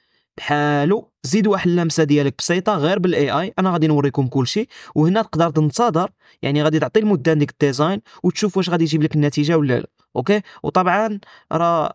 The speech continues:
آه، هاد الدومين خصو شويه ديال الصبر، ماشي حنايا كنابلوديو الديزاين صافي غادي يجيك المبيعه من النهار الاول،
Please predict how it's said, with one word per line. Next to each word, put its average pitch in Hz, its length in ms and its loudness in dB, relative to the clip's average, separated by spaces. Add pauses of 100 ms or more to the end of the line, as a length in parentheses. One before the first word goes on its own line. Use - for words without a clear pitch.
آه، 131 200 -4
هاد 147 160 0
الدومين 165 340 2
خصو - 180 -2
شويه 147 260 2
ديال 135 160 0
الصبر، 117 420 -4
ماشي 127 220 -2
حنايا 151 180 0
كنابلوديو 143 560 0
الديزاين 135 380 -2
صافي 135 280 -2
غادي 127 160 0
يجيك 117 200 -2
المبيعه 127 400 2
من 131 80 0
النهار 127 260 0
الاول، 120 360 0